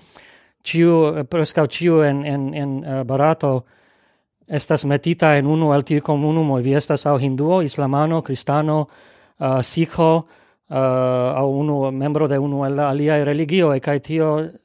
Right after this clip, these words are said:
tio estas sendepende, ĉu vi estas kredanto aŭ nekredanto. Vi apartenas al unu el tiuj, eh, kaj, ehm, ehm, se mi estas en Barato, do oni, do,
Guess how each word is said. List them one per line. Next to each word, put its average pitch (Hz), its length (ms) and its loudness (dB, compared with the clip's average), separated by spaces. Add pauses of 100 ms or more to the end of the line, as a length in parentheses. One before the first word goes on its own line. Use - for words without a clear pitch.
(580)
tio 160 160 0
estas 180 260 0
sendepende, 185 600 2
ĉu 175 180 -2
vi 165 140 2
estas 160 580 -2
kredanto 156 580 0
aŭ 175 120 2
nekredanto. 180 560 0
Vi 139 140 0
apartenas 160 600 -2
al 147 140 0
unu 156 300 -2
el 147 120 0
tiuj, 156 340 0
eh, - 840 -6
kaj, 147 240 2 (280)
ehm, 131 760 0 (300)
ehm, 131 480 -4 (1080)
se 147 180 -2
mi 151 400 0
estas 151 340 2
en 139 160 0
Barato, 151 460 4
do 143 140 0 (460)
oni, 131 340 -4 (140)
do, 117 260 -8